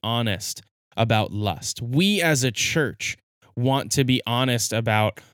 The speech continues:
all of these different things." We, we wanna lay that out there in a community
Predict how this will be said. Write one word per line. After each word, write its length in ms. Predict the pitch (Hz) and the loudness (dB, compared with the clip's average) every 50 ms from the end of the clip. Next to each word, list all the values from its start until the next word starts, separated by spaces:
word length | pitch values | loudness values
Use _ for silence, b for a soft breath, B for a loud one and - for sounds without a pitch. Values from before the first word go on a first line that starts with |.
| _ | _
all 280 | - - 113 117 117 117 | 2 4 6 6 6 6
of 120 | 113 104 | 4 2
these 220 | 101 110 107 104 110 | 2 0 0 0 0
different 340 | 101 104 - - 104 95 92 | -2 -4 -4 -4 -4 -4 -4
things." 240 | 107 92 - - | -4 -6 -6 -4
We, 180 | 117 123 147 160 | -2 -2 -2 0
we 180 | - 160 165 180 | 4 4 4 6
wanna 240 | 180 175 170 156 | 6 4 2 2
lay 360 | 139 135 131 131 139 139 147 147 | 2 2 2 2 2 2 2 2
that 260 | 131 135 127 123 117 | 2 2 2 2 2
out 240 | 117 117 117 - - | 2 2 0 0 -2
there 180 | 120 113 107 | -2 -2 0
in 180 | - - 127 123 | 0 0 0 2
a 120 | 113 110 104 | 2 0 -2
community 1160 | - - - 135 123 120 120 123 123 131 135 139 135 131 127 120 120 120 117 113 107 101 101 | -4 -6 -4 -2 -2 0 0 0 2 2 2 2 2 2 2 2 2 2 4 2 2 0 -2